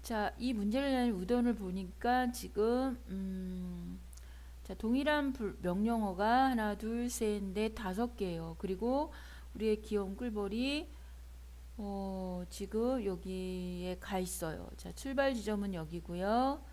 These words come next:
도착 지점은 여기예요. 자, 그렇다면 몇 칸을 이동한 거죠? 하나, 둘, 셋, 넷, 예, 다섯 칸을 이동한 거예요.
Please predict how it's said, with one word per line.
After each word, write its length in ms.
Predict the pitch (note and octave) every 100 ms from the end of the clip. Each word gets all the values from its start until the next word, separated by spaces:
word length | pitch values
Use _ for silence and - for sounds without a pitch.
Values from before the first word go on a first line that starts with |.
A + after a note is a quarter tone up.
| - - -
도착 380 | - - A#3 -
지점은 460 | F#3+ G3 G3 G#3+
여기예요. 500 | G#3 E3 E3+ D#3+ E3 - - - - -
자, 120 | G3
그렇다면 880 | A3 A3+ A#3+ G#3+ G#3+ A3+ C4 C4+ A3+
몇 220 | F3 F3
칸을 260 | C#4 C4+
이동한 460 | A#3 F#3 F#3 F3+ E3+
거죠? 500 | E3+ - A3+ C4 D4 - - - - - - - - - -
하나, 600 | G#3 G3+ G#3 A3+ C4 C#4+ - - - - - - - -
둘, 600 | - G3 G3 F3+ E3 F3 F3+ - - -
셋, 640 | - - G3+ G#3 A#3 C4 C4+ - - - - - -
넷, 580 | F3+ F#3+ G3+ A#3 B3+ D4 - -
예, 60 | - -
다섯 380 | - F3+ A3+
칸을 280 | A3 A3 A3
이동한 560 | G#3 F#3+ A#3+ A#3 G3 E3
거예요. 360 | E3 E3 F3